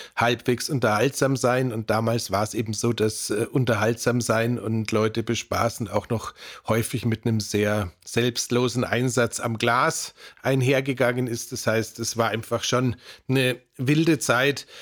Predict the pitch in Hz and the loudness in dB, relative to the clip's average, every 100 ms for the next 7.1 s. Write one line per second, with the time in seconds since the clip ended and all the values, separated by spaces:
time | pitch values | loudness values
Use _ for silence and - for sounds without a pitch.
0 | - - 139 127 120 139 120 117 127 127 | -18 -2 2 2 2 2 2 2 2 2
1 | 117 113 113 117 139 123 - - - - | -2 0 -2 0 0 0 -2 -6 -6 -8
2 | - - - 113 117 117 120 98 - _ | -10 -12 -4 0 2 2 2 0 -8 _
3 | - 123 - 127 117 - 113 - - 107 | -4 -2 0 0 0 -2 -2 -2 0 0
4 | - 123 117 104 - - - - 113 113 | 0 0 -2 -2 -12 -18 -12 -4 0 0
5 | 107 110 104 - 113 104 113 123 - 117 | 0 0 0 0 0 0 0 -2 -2 -6
6 | - 107 113 113 117 101 127 - 101 107 | -2 0 0 0 -2 -2 -4 0 2 0
7 | 113 | -2